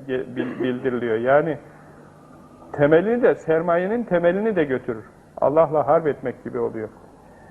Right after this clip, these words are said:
Tabii biz dergilerimizde yazıyoruz, kardeşlerimizi kurtarmaya çalışıyoruz, meseleleri anlatmaya çalışıyoruz. Efendim,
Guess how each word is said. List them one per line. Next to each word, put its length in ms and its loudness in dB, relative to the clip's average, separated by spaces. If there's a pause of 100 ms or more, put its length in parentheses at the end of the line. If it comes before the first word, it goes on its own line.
(200)
Tabii 280 2
biz 320 -2
dergilerimizde 680 0
yazıyoruz, 800 -2 (1200)
kardeşlerimizi 680 0
kurtarmaya 640 2
çalışıyoruz, 800 2
meseleleri 580 4
anlatmaya 540 2
çalışıyoruz. 960 0 (460)
Efendim, 500 2